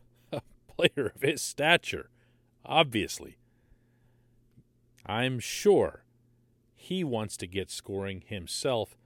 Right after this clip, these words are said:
for no reason other than to score and, you know, help the team. Because the Penguins overall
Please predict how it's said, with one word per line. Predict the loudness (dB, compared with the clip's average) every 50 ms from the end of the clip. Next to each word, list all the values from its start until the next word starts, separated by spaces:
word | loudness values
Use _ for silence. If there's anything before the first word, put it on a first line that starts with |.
| _ _ _ _
for | _ -14 -10 -10 -8 -8
no | -10 -10 -10 -8 -4 0 2 4 4
reason | 4 2 0 -2 -4 -4 -4 -4 -6 -6 -8 -10 -12 -10 -8
other | -6 -4 -4 -4 -4 -4
than | -6 -8 -8 -8 -10 -12 -16 -18 _ _ _ _ _ _
to | -12 -10 -8 -6
score | -6 -6 -6 -8 -6 0 2 2 4 4 2 0 -2 -6 -10 _
and, | -4 -2 -2 -2 0 0
you | 0 0
know, | 2 4 4 4 2 0 _ _ _ _ _ _
help | -10 -6 -6 -6 -6 -6 _ -8
the | -8 -8
team. | -4 2 4 4 4 4 2 0 -6 -14 -20 _ _ _ _ _ _ _ _ _ _ _ _ _ _ _ _ _ _ _
Because | -10 -10 -8 -4 -2 -2 -2 -2
the | -4 -6
Penguins | -6 -4 -2 -2 0 0 -2 -4 -4 -6 -10 -16 -20 _ _ _ _ _ _ _ _ 6
overall | 10 12 12 12 10 8 2 2 4 6 6 6 6 4 -2 -10 -18